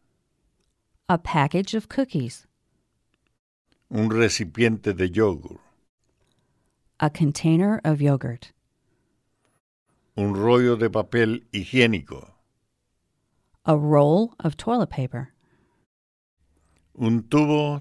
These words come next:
Speaker 2: de pasta dental.
Speaker 1: A tube of toothpaste.
Speaker 2: Una barra de jabón.
Speaker 1: A bar of soap.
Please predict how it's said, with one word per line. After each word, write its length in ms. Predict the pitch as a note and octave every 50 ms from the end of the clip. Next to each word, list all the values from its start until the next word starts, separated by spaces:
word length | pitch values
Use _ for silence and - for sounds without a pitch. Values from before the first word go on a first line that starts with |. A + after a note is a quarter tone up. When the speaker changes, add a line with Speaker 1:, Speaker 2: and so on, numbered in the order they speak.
| - -
Speaker 2:
de 240 | - F#2+ F2+ G2+ G2+
pasta 540 | G2 - A2+ A2+ A2 G#2+ - - - G#2 F#2+
dental. 640 | G2+ G#2 G#2 G2 - - A#2+ A2 G2 D2+ C#2+ C#2+ - _ _ _ _ _ _ _ _ _ _ _ _ _ _ _ _ _ _ _ _ _ _ _ _ _ _ _ _ _ _ _ _ _ _ _ _ -
Speaker 1:
A 120 | - A3 A3
tube 360 | - - - F#3 E3 E3+ E3+
of 180 | F#3+ F#3+ - -
toothpaste. 800 | - B3+ B3+ A#3 - - E3 C#3 B2 B2 - - - - - _ _ _ _ _ _ _ _ _ _ _ _ _ _ _ _ _ _ _ _ _ _ _ _ _ _ _ _ _ _ _ _ _ _ -
Speaker 2:
Una 300 | C3 C3 C3 C3 B2 A2
barra 380 | A#2 C3 D3 D3 C#3 C3+ A#2
de 100 | G2 F#2+
jabón. 520 | - - E2+ D2+ D2 D2+ C#2+ C#2 D2 D#2 - _ _ _ _ _ _ _ _ _ _ _ _ _ _ _ _ _ _ _ _ _ _ _ _ _ _ _ _ _ _ _ _ _ _ _ -
Speaker 1:
A 120 | G#3 G#3
bar 340 | F3+ E3+ D#3 C#3 C3+ C3 C3
of 100 | D3+ E3+
soap. 440 | - - - A#3 G#3 D#3 B2+ -